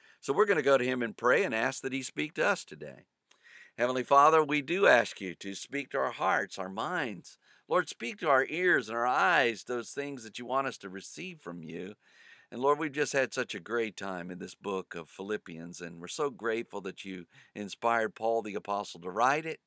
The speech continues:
And Lord, so by Your Holy Spirit, we ask You to guide us into all the truth that is within it, and then be able to live according to that truth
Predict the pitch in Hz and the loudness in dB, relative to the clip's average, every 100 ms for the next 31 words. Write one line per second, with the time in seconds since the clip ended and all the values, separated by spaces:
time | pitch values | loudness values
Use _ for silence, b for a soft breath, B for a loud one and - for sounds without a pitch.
0 | b b b b b 104 120 131 - 110 | b b b b b 0 2 2 -2 -2
1 | 110 107 107 95 120 127 120 - 131 139 | 0 0 -2 -4 -2 -2 -4 -2 0 0
2 | 117 113 104 104 - 104 95 101 98 107 | 0 0 0 0 -6 -10 -2 0 0 0
3 | 107 - 98 90 87 110 131 107 - - | -4 -6 -6 -4 2 4 4 0 -4 -6
4 | - 131 151 208 - _ b b - 113 | -10 -6 -4 -6 -10 _ b b -8 -6
5 | 98 95 92 98 123 214 - _ _ 90 | -6 -8 -4 -4 -2 -6 -10 _ _ -12
6 | 87 95 92 101 104 101 98 95 117 127 | -8 -8 -6 -4 -4 -4 -6 -4 -2 -2
7 | 104 - 104 95 87 90 87 87 - 92 | -6 -8 -6 -6 -10 -8 -8 -8 -10 -12